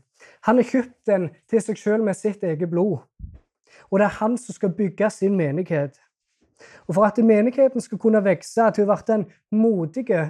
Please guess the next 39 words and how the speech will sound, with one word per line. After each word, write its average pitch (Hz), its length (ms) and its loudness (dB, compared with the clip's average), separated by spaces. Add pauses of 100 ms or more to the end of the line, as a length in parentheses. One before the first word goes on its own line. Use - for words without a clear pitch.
(120)
nei, 226 200 4
eh, 175 480 2
til 208 120 -2
å 208 60 2
bli - 140 -2
en 214 80 2
moden 220 440 0 (220)
og 226 100 -2
sunn 254 360 -2 (100)
menighet, 170 600 0 (360)
så - 140 -8
trenger 226 340 0
vi 196 140 4
å 180 140 0
høre 170 420 -2 (260)
ifra 190 420 -6
Jesus 165 400 -6
selv. 160 240 -6 (640)
Vi 226 120 6
trenger 233 320 2
å 185 60 0
høre 196 240 0
at 190 100 -6 (140)
han 226 180 -2
taler 175 400 -2
til 175 240 -2
oss, 143 360 -6 (2250)
at 165 120 -6
han 196 200 2
taler 208 400 2
til 226 160 2
oss, - 240 -2
eh, 143 1300 -6 (200)
og 180 100 0
at - 100 -8
han 185 140 0
gjør 180 300 0
det 160 100 -2 (220)
gjennom 175 480 -4